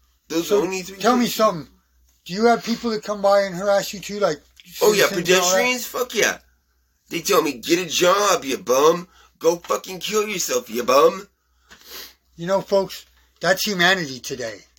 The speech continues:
Speaker 2: That's humanity.
Speaker 1: Humanity in the raw, people. People don't give a fuck about us.
Speaker 2: And you know what's sad? You know what's sad?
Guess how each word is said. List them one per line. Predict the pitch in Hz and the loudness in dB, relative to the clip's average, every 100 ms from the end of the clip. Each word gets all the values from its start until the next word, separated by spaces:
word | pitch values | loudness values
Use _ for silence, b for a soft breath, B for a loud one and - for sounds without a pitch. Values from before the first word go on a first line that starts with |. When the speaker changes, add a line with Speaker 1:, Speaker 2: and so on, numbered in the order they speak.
| _ _ _ b b b - | _ _ _ b b b -6
Speaker 2:
That's | 156 - | -4 -2
humanity. | 180 160 185 143 110 98 - | 0 2 2 -2 -8 -14 -12
Speaker 1:
Humanity | 175 175 175 202 190 185 185 | -4 2 4 4 0 0 2
in | |
the | 160 | 2
raw, | 135 147 160 151 | 6 8 8 8
people. | 147 123 117 117 120 104 _ _ _ _ _ - | 4 -6 -10 -6 -8 -8 _ _ _ _ _ -18
People | 185 165 202 | -14 -6 0
don't | 190 175 | 0 0
give | 170 | 0
a | 151 | -2
fuck | - 208 202 | 2 2 2
about | 151 127 123 110 | 0 2 2 2
us. | 92 - - - _ _ _ 156 | 0 -4 -6 -8 _ _ _ -12
Speaker 2:
And | 151 | -10
you | 175 | -2
know | 208 | 0
what's | 240 - | 0 -2
sad? | 165 185 214 - _ _ _ 160 | 0 2 0 -4 _ _ _ -14
You | 170 | -6
know | |
what's | 220 190 | -6 -4
sad? | - 170 202 | -2 0 0